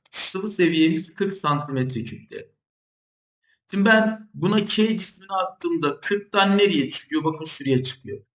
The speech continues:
Arkadaşlar burada bakın her bir aralıkta elliden altmışa, altmıştan yetmişe her bir aralık beş bölme. Şimdi elliden altmışa kaç artıyor?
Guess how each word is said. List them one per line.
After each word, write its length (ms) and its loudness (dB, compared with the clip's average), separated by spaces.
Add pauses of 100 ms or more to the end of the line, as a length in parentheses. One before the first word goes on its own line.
(100)
Arkadaşlar 520 0
burada 220 0
bakın 320 -4 (240)
her 320 4
bir 80 4
aralıkta 480 2
elliden 400 -2
altmışa, 380 -4
altmıştan 520 -6
yetmişe 520 -2
her 300 2
bir 60 2
aralık 340 0
beş 320 2
bölme. 360 -8 (240)
Şimdi 360 0
elliden 600 2
altmışa 560 -2
kaç 280 -2
artıyor? 500 -2